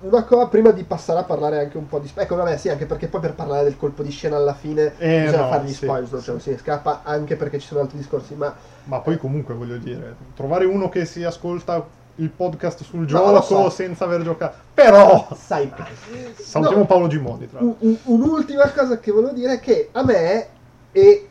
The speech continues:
Speaker 1: di nuovo l'ho scritto nella recensione, questa cosa un pochino mi era capitata già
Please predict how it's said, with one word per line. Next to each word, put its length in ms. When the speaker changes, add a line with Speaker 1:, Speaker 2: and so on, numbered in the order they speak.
Speaker 1:
di 100
nuovo 220
l'ho 80
scritto 220
nella 100
recensione, 400
questa 260
cosa 200
un 180
pochino 640
mi 100
era 140
capitata 440
già 240